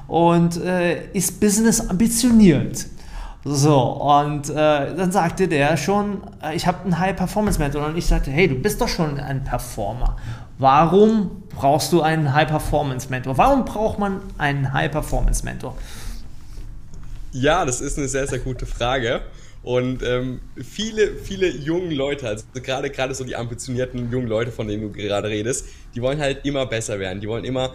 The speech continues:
Speaker 2: noch auf das nächste Level kommen, immer die nächste Stufe erreichen, noch besser werden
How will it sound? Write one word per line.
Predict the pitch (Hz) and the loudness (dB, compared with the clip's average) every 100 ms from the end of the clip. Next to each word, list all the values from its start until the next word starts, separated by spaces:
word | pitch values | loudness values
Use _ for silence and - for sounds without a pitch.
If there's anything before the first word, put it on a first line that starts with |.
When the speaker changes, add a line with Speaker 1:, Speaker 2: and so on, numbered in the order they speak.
| - - | -10 -10
Speaker 2:
noch | 120 | -6
auf | - - | -6 -6
das | 120 | -6
nächste | 120 117 117 | -6 -6 -4
Level | 110 104 | -4 -6
kommen, | 101 101 | -6 -6
immer | 110 117 | -2 -2
die | 120 | 0
nächste | 120 117 | 0 -2
Stufe | 120 156 123 104 | -4 -4 -2 -2
erreichen, | 82 95 - 117 | -2 -4 -2 0
noch | 139 - | -2 -2
besser | 104 101 95 | -4 -2 -2
werden | 92 92 95 | -2 -4 -8